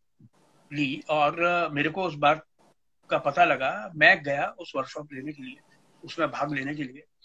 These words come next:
और तो क्या था, उसमें पच्चीस रुपए की, ट्वेंटी फ़ाइव रुपीज का उन्होंने एक slip था, वो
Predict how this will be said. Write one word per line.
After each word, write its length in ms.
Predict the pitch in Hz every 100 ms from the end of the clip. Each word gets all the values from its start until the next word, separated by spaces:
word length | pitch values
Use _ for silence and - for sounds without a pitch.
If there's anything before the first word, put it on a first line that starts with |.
| - - - _ _ - _ -
और 200 | 135 -
तो 120 | 254 254
क्या 280 | - 214
था, 100 | 208
उसमें 240 | 254 208 226
पच्चीस 380 | 170 - 226 202
रुपए 140 | 175
की, 60 | 156
ट्वेंटी 240 | 165 165
फ़ाइव 180 | 185 190
रुपीज 280 | 175 196 -
का 140 | 190
उन्होंने 280 | 170 170 175
एक 220 | 170 165
slip 260 | - 208 208 -
था, 220 | 151 - 151
वो 280 | 175 170